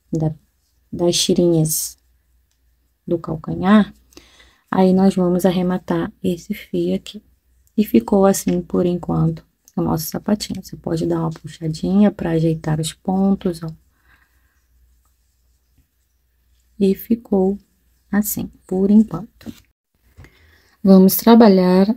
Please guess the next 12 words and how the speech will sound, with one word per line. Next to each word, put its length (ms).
essa 380
parte 480
aqui 260
da 140
frente, 920
essa 220
tirinha 480
central 520
que 360
é 100
o 60
passador 840